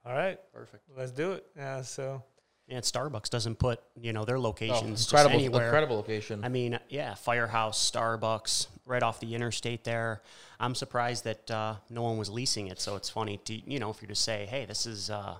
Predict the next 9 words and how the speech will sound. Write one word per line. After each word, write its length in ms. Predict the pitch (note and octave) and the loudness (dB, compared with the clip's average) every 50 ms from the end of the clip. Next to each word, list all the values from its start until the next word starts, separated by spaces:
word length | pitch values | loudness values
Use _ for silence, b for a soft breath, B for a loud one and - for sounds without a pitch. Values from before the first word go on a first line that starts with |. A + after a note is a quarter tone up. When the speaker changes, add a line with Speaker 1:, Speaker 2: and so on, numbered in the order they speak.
| - - | -12 -10
Speaker 2:
that's 240 | A#2 B2 - - | -10 -8 -8 -8
it." 260 | A2 B2 B2 - - - _ - | -8 -6 -8 -8 -10 -16 _ -16
Like, 240 | G#2 G2 G2+ - | -14 -14 -14 -14
that's, 360 | - A2 G#2+ - - - - A2+ | -14 -14 -10 -6 -4 -4 -2 -2
uh, 100 | G#2+ G2+ | -2 0
Speaker 3:
Sure. 220 | D3 D3 D#3 D3 - - | 2 0 0 0 -6 -14
Speaker 2:
that's 160 | B2 - - | -10 -8 -6
really 220 | B2+ A#2 A2 G#2+ - | -4 -4 -4 -4 -4
cool. 420 | - A#2+ A#2 G#2+ F#2+ F#2+ G2 | -4 -4 -4 -4 -4 -6 -12